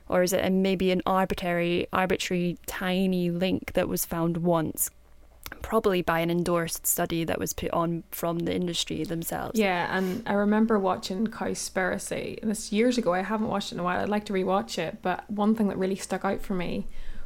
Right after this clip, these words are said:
Speaker 2: was that, so drinking milk, um, and eating, uh,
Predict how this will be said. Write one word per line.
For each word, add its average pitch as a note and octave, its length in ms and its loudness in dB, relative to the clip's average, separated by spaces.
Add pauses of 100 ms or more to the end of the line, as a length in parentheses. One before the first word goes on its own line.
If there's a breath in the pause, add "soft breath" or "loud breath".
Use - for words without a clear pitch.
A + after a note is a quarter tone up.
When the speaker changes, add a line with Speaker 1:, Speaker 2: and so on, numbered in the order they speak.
(140 loud breath)
Speaker 2:
was F#3+ 340 0 (100)
that, F3 340 0 (100)
so F#3+ 580 2 (120)
drinking G#3 560 4
milk, F#3+ 600 2 (120)
um, F3 480 -2
and A3 540 -4 (680)
eating, F#3+ 320 2
uh, F3+ 140 -2